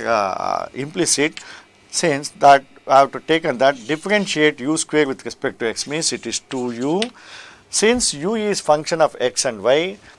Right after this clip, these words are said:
then this gives that dou u by dou x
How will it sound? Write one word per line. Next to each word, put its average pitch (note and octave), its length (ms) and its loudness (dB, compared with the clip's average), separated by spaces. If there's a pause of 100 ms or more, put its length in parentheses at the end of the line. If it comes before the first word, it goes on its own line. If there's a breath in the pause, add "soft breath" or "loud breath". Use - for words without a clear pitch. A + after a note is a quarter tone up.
(120)
then D3 520 0
this D#3+ 200 2
gives C3 320 -2
that C#3 360 4
dou C3+ 180 2
u C3 160 0
by D#3+ 380 2 (360)
dou A#2 200 -2 (140)
x - 440 -2